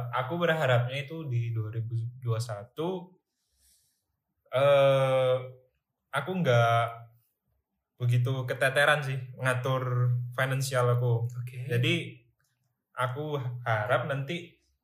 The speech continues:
Speaker 1: akhir dua ribu dua satu ini finansialku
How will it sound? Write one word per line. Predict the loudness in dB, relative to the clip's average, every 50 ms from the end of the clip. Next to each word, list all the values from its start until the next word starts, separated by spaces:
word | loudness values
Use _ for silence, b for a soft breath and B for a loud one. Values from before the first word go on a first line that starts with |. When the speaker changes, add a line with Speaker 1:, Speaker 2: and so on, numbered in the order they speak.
| _ _ _ _ _ _ _ _
Speaker 1:
akhir | 0 0 0 0 0 -2 -2 0 0 0 0
dua | 0 0 0
ribu | 0 0 -2 -2
dua | -2 -4 -6
satu | -6 -6 -8 -10 -8 -10
ini | -12 -12 -12 -12 -6 -4 -4 -2 -2 -4 -6 -10 -14 _ _ _ _ _
finansialku | -10 -8 -6 -4 -2 -2 0 0 0 -2 -2 -4 -4 -4 -4 -4 -6 -10 -10 -10 -10 -8 -6 -8 -8 -10